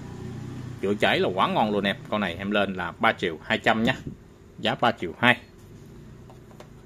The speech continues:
iPhone mười bốn Pro Max phiên bản một T là một ngàn gi màu gold rất đẹp. Con này thì ngoại hình đẹp keng luôn. Chín mươi chín phần trăm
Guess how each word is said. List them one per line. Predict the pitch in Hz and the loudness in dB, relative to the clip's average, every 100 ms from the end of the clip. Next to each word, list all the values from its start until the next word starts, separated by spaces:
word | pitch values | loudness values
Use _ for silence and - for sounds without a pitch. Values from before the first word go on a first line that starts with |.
| - - - - - - - - | -20 -20 -20 -20 -20 -20 -20 2
iPhone | 165 170 - 151 151 147 127 120 - - | 4 4 4 4 4 4 2 0 -2 -4
mười | 120 117 110 | 2 4 4
bốn | 131 143 226 233 | 4 4 4 4
Pro | 110 | 2
Max | 107 175 - | 4 2 0
phiên | - 143 120 | -2 2 4
bản | 92 113 | 2 2
một | 135 92 | -4 0
T | - 135 - - | 8 8 8 0
là | 107 92 | 2 2
một | 92 95 | 0 -2
ngàn | 110 95 | 0 4
gi | 127 123 - | 4 4 0
màu | 98 90 | -4 -4
gold | 82 104 110 101 | 0 2 4 2
rất | 156 196 | -2 2
đẹp. | 104 80 - | 2 2 -2
Con | 113 110 | 0 0
này | 92 90 | 0 -4
thì | 90 | -4
ngoại | 95 | -4
hình | 98 87 | -6 -8
đẹp | 90 | 0
keng | 117 110 | 2 4
luôn. | 110 104 - - - - - | 2 -2 -4 -14 -14 -8 -2
Chín | 185 233 | 2 4
mươi | 120 | 2
chín | - - | 0 -6
phần | 98 | 2
trăm | 110 107 | 6 6